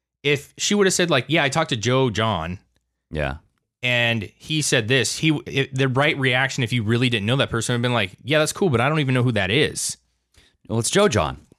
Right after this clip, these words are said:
Speaker 2: You know
Speaker 1: Joe
Speaker 2: Joe
Speaker 1: John.
Speaker 2: John. Come
Speaker 1: Joe John.
Speaker 2: on. We all
Speaker 1: Sounds
Speaker 2: know
Speaker 1: like
Speaker 2: Joe
Speaker 1: a, uh,
Speaker 2: John.
Speaker 1: sounds like a pizza place.
Speaker 2: Star Wars guy.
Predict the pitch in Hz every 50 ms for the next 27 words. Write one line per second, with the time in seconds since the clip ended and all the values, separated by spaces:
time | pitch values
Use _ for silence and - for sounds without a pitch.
0 | _ _ - 285 302 247 - 135 110 95 - 82 92 95 143 190 196 - 240 -
1 | - 151 117 87 78 73 82 143 190 185 - - - 78 - 104 87 98 95 90
2 | 87 82 - - 101 95 101 - - - 117 123 - - - 78 69 - 113 98
3 | 95 92 87 82 78 76 80 - - 90 87 76 78